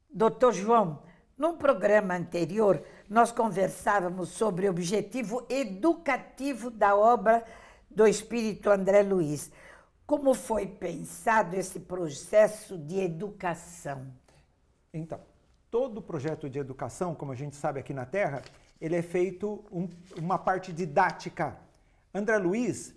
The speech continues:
Speaker 2: fez um projeto que ele coloca uma didática romanceada pra trazer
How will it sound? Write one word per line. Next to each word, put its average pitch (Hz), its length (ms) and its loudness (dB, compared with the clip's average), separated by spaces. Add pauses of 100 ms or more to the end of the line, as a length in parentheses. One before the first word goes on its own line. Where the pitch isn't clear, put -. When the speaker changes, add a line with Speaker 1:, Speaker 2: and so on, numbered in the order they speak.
Speaker 2:
fez 226 580 -2
um 196 280 -4
projeto 175 960 0 (540)
que 190 160 0
ele 190 180 6
coloca 208 840 0 (300)
uma 208 200 2
didática 202 640 0
romanceada 262 1500 0 (360)
pra 254 140 0
trazer 202 600 2